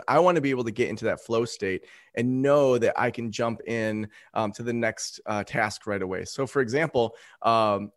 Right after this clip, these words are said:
I knew right before this that I was making my daughter lunch. I set a timer for ten minutes before so I could, you know, put on my shirt, come make sure everything's all set up, you know, and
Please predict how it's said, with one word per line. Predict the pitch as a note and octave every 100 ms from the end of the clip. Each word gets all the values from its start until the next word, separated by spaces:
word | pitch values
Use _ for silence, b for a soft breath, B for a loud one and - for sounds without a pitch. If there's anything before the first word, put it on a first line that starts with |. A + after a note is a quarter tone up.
| -
I |
knew | A#2+ B2+
right | A#2+ A#2
before | A2 - C#3+
this | A#2 A#2+
that | - G2+
I |
was | G2 -
making | - A#2+ -
my | A2+
daughter | G#2+ G#2+ A2 G2+
lunch. | G#2+ C#3 B2+ -
I |
set | A2 C#3+
a | C#3
timer | C#3 C#3+ C3+ B2+
for | - A2
ten | - C3
minutes | C3+ B2+ A#2
before | A2+ - A2+ C#3
so | -
I | G#2
could, | G#2 F2+ B B B G#2+
you |
know, | A2 B2
put | A#2+ A#2+
on | B2+ C3
my | A#2+
shirt, | - F3+ E3+ -
come | D3 C#3+
make | B2
sure | A2 C#3
everything's | C3 B2+ A#2+ A#2+
all | A#2
set | A#2 B2+ C#3+
up, | G#3 E3 B B
you | D#3
know, | E3
and | D3+